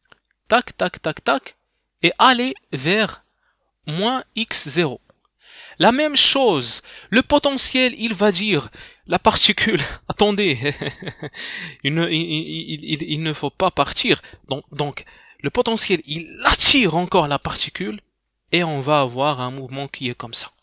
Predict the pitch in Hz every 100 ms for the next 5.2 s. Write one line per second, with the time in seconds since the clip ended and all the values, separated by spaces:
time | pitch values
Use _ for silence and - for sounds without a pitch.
0 | _ _ - - _ _ _ _ 139 143
1 | 127 165 170 - 147 123 143 110 _ _
2 | _ _ _ 135 143 147 151 143 131 135
3 | - _ - - _ - 170 - 180 165
4 | 165 160 151 139 120 113 107 - 175 -
5 | 240 285